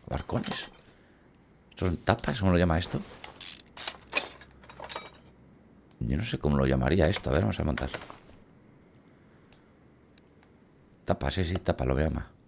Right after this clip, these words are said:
Pues no sé si yo lo, yo no lo llamo tapa. ¿Abrazadera?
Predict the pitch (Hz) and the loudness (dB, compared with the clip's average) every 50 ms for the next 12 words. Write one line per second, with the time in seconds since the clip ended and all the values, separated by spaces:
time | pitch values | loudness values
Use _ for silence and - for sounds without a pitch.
0 | - - _ - - _ - - - - - _ _ - - - - - 64 62 | -20 -20 _ -20 -20 _ -20 -20 -20 -20 -20 _ _ -18 -12 -10 -4 -2 0 0
1 | 67 80 92 87 71 62 - 67 65 62 62 60 62 57 - 62 58 58 67 - | 0 -2 0 0 0 0 0 0 0 2 2 2 0 0 -2 -2 0 0 0 2
2 | - - 73 60 57 58 55 - - - - - - - - - - - - - | 2 2 2 2 2 0 2 2 2 2 0 -2 -8 -14 -18 -20 -20 -20 -20 -20
3 | - - - - - - - - - - - - - - - - - - - - | -20 -20 -20 -20 -20 -20 -20 -20 -20 -20 -20 -16 -16 -16 -16 -16 -18 -16 -12 -8
4 | - - - 69 76 76 73 - - - - 60 - 110 139 156 160 151 | -8 -2 4 6 6 8 8 6 4 2 2 6 6 8 8 8 6 4